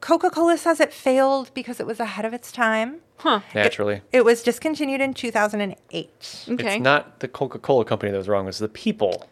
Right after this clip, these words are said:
Speaker 1: That's
Speaker 3: that are
Speaker 1: right.
Speaker 3: wrong.
Speaker 1: They're just not ready.
Speaker 3: Right.
Speaker 1: Underdeveloped people.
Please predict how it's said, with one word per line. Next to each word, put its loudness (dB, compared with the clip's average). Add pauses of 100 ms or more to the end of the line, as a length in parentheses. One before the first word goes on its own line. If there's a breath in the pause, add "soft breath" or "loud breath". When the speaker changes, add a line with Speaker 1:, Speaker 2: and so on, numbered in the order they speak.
(140)
Speaker 1:
That's 0
Speaker 3:
that 2
are 0
Speaker 1:
right. 0
Speaker 3:
wrong. -8 (100)
Speaker 1:
They're 4
just -4
not 0
ready. -4 (140)
Speaker 3:
Right. -8 (200)
Speaker 1:
Underdeveloped 2
people. -6